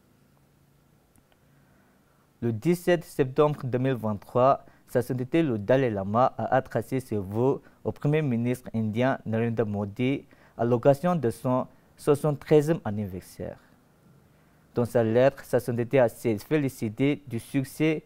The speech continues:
de la présidence indienne du G vingt qui s'est distinguée par la tenue d'un sommet sur le thème Vasudev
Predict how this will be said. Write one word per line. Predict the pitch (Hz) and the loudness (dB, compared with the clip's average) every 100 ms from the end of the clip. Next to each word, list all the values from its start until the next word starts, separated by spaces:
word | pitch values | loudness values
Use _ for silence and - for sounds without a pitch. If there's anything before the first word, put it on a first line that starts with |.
| _ | _
de | 117 | -2
la | 113 | -2
présidence | - 147 147 156 156 - | -2 -2 0 -2 -2 -4
indienne | 123 117 120 135 117 | -4 0 0 0 0
du | 113 | -4
G | 104 123 127 | 0 2 2
vingt | 101 117 135 143 - _ _ _ _ - | 0 0 0 -2 -10 _ _ _ _ -8
qui | |
s'est | 123 127 | -2 -2
distinguée | 107 151 151 139 120 107 117 139 | 6 6 6 0 0 0 2 2
par | 139 - 135 147 - | 2 4 6 4 2
la | 110 117 | -4 -2
tenue | - 139 147 | 0 0 0
d'un | 120 110 | -2 -4
sommet | - 127 123 135 | -2 -2 0 -2
sur | - - 139 147 143 | -4 -4 0 0 0
le | 104 | -6
thème | 101 - 127 139 135 _ _ _ _ - | -4 0 2 0 -6 _ _ _ _ 0
Vasudev | 127 131 165 131 135 143 | 2 4 2 2 4 4